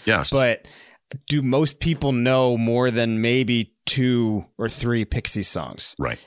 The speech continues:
Speaker 2: And isn't that a benchmark to say, you know, if you can rattle off a bunch of Kool and the Gang or B fifty-two songs, you know, Pat Benatar, immediately you mentioned that name, you've, like, an image is burned into
Speaker 1: Oh,
Speaker 2: your head.
Speaker 1: sure.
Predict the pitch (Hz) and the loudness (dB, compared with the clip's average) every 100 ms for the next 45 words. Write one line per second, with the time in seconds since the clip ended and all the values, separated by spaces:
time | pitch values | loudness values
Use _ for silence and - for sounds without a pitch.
0 | - 120 120 143 143 131 135 131 135 139 | -4 -2 2 2 0 0 0 2 2 0
1 | - 104 85 - - - 117 131 123 110 | 0 -2 -4 -6 -8 -4 0 2 2 0
2 | 113 117 95 87 - - 131 156 151 135 | 0 -2 -2 -4 -12 -12 -4 0 2 2
3 | 139 135 127 120 117 120 120 101 - 127 | 4 4 2 0 -2 0 -4 -4 -2 0
4 | 120 113 113 113 104 107 110 110 101 117 | 0 0 0 0 0 -2 -4 -4 -4 -2
5 | 117 - 101 95 92 - 123 104 160 160 | -2 -2 -2 -2 -2 -4 -4 0 0 2
6 | 147 139 127 113 110 - - - 147 131 | 0 0 0 2 0 -2 -12 -8 -2 2
7 | 139 135 120 113 120 117 117 113 107 110 | 4 2 2 2 0 0 0 0 0 0
8 | 104 104 92 - 127 113 110 143 123 104 | 0 -2 -4 -4 -2 -2 -2 0 0 -2
9 | 101 90 101 104 101 - - - 107 98 | -6 -4 -2 -2 -4 -2 -2 0 2 2
10 | 64 | 0